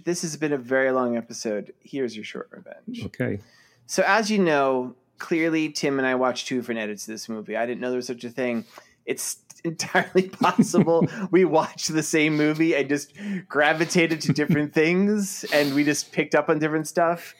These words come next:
Speaker 1: Like, I can't believe they didn't identify the professor as the professor
Speaker 2: No.
Speaker 1: in yours. And I was gonna do a whole story about the professor and how he was a previously unknown incarnation of the Doctor. But instead, I was inspired by your tales of Eddie.
Speaker 2: Mm-hmm.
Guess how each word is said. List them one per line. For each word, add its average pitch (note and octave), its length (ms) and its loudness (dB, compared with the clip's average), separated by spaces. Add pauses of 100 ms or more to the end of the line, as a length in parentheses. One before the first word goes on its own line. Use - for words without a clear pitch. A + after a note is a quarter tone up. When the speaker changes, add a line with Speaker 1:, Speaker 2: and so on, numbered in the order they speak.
(300)
Speaker 1:
Like, E3+ 140 2
I F#3+ 80 4
can't G3 220 4
believe F#3 160 4
they E3 100 2
didn't D#3 180 2
identify C#3 460 2
the A#2 100 -6
professor B2 760 -2
as A#2 180 -2
the A#2 80 -8
professor A#2 500 0
Speaker 2:
No. - 100 -8
Speaker 1:
in - 60 -12
yours. - 380 -6 (420)
And E3 100 2
I G#3 60 4
was G#3 140 0
gonna C#4 260 2
do G3 180 4
a E3 40 4
whole D#3+ 160 2
story D#3 200 2
about C#3+ 200 2
the - 60 -20
professor C#3+ 420 0
and B2 100 -2
how C3 140 2
he C#3 100 -2
was C3 200 0
a B2 40 -8
previously C#3 580 -2
unknown B2+ 400 -2
incarnation B2 600 -2
of A2+ 80 -4
the A2+ 80 -8
Doctor. A#2+ 560 -2 (760)
But D#3+ 100 -2
instead, F3+ 920 0
I C#3+ 60 -2
was D#3+ 160 -4
inspired F3+ 640 0
by B2 100 2
your C3+ 160 0
tales E3+ 460 -4
of C3+ 160 -4
Eddie. F#3 480 -4
Speaker 2:
Mm-hmm. C3 300 2